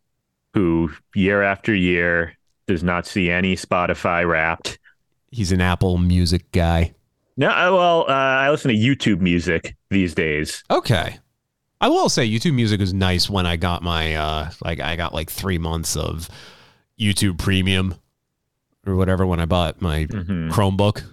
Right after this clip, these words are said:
Speaker 2: So that was, it was nice to be able to just play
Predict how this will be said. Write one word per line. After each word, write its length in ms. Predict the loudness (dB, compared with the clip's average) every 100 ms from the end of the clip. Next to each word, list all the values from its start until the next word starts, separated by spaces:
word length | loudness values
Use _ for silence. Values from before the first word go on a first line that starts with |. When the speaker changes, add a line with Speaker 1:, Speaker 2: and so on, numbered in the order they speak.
| _ _
Speaker 2:
So 640 | -4 0 2 2 -2 -4 -10 _
that 220 | 0 2
was, 100 | 4 4
it 80 |
was 200 | 4 4
nice 320 | 4 2 2 2
to 60 |
be 100 | 2
able 120 | 2 2
to 60 |
just 200 | 0 0
play 360 | 0 2 2